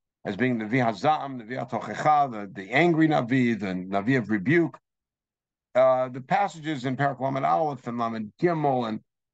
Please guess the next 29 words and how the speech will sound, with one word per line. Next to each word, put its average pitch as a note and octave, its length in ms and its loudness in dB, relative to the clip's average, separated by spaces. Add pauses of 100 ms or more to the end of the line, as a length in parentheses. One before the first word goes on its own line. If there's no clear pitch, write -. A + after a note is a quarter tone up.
are B2 120 0
just - 380 -8
so E3+ 420 0 (140)
gorgeous, D#3 500 2
so D3 140 -2
beautiful, B2+ 720 -2 (400)
uh, A2+ 200 4
and B2 200 -6
such, - 240 -4
so F3 300 -2
comforting. B2 640 -6 (280)
Um, D#3 220 2
and F3 260 -2
other F#3+ 220 2
passages B2 480 -2
in A#2 60 -10
Yirmiyahu G#2 500 0
that, A#2 240 -4
uh, B2 300 2
you D3+ 80 -4
know, C#3+ 140 0
it's B2+ 120 -6
a D#3+ 40 -6
little F3 180 0
bit C#3+ 120 -2
of C3 60 -2
a B2 60 -4
bad A2+ 240 2
rap. F2 220 -2